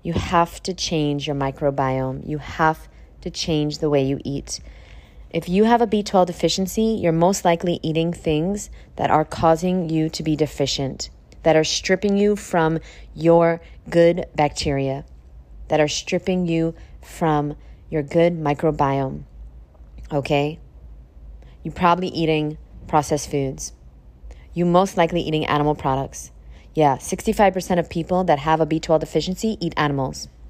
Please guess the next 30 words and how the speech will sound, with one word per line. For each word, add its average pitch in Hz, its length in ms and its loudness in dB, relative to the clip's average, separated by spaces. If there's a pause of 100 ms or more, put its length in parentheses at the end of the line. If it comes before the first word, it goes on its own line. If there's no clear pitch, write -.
(160)
Did 151 140 -6
you 151 60 -2
know 147 140 2
that? 151 220 0 (600)
And 214 280 2
these 214 200 0
blood 240 300 4
tests, - 520 -4
I 240 100 -2
don't 330 240 -4
even, 262 400 2 (440)
<sighs> - 380 -14
let 190 100 -2
me 202 100 2
go 160 260 4
because 143 440 -2
I 156 80 0
don't 180 120 2
even 185 120 2
have 156 140 2
time 156 300 0
to 156 80 -8
be 156 100 -2
making 151 260 -2
a 151 60 -2
podcast. 160 600 -2 (540)
But 160 380 4 (380)
these 240 300 0
blood 196 300 4
tests, 240 580 0